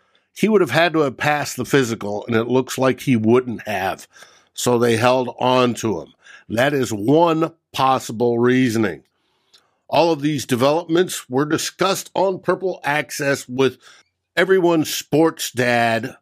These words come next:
Mister Judd Zulgad. They delved into the reasons behind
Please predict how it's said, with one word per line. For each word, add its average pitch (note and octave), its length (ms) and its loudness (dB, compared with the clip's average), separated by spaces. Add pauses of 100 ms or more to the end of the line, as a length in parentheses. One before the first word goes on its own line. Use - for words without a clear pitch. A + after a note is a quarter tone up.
(160)
Mister A2+ 440 0
Judd A#2+ 400 2
Zulgad. A2 760 -2 (760)
They A2 420 -2 (260)
delved E3+ 560 2
into D#3 280 0
the C#3 100 0
reasons C#3 480 2
behind B2 580 -4